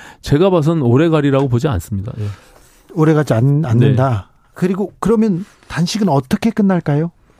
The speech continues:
Speaker 1: <laughs> 그건 모르겠어요. 일반적으로 보면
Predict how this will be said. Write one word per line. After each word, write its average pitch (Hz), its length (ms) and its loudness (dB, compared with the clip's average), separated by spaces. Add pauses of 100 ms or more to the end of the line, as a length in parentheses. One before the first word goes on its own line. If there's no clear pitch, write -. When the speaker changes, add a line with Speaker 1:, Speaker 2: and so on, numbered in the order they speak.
(360)
Speaker 1:
<laughs> - 460 0
그건 165 300 0
모르겠어요. 143 480 2
일반적으로 160 680 2
보면 135 520 0